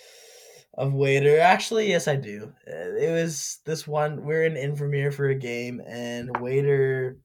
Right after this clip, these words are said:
was in the slot. Nobody around him. And I think Pi touched on this, but he said that one time Waiter had a shot in the slot and hit the knob.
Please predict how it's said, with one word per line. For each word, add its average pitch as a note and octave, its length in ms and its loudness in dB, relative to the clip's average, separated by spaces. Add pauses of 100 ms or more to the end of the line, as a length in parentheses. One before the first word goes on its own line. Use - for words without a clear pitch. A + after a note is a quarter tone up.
(140)
was C3 180 -8
in C#3 140 -2
the C3+ 100 -2
slot. A#2 580 -4 (240)
Nobody D3 720 2
around A2 380 -6
him. F#2+ 120 -18 (1120)
And A#2+ 100 -4
I C#3+ 40 0
think F#3 280 -2
Pi D3+ 320 4
touched C#3+ 340 -4
on C3 140 -2
this, A#2 220 -8
but C3+ 160 -8
he C#3+ 180 -4
said D#3+ 320 -2
that C#3 180 2
one C#3+ 200 -4
time C#3+ 280 -4
Waiter C3 300 -2
had B2+ 140 -2
a A#2+ 120 -6
shot B2+ 600 -2
in A#2+ 160 -10
the A2+ 80 -12
slot A#2+ 400 -4
and B2 100 -8
hit A#2+ 140 -6
the G#2+ 60 -12
knob. A#2 440 -6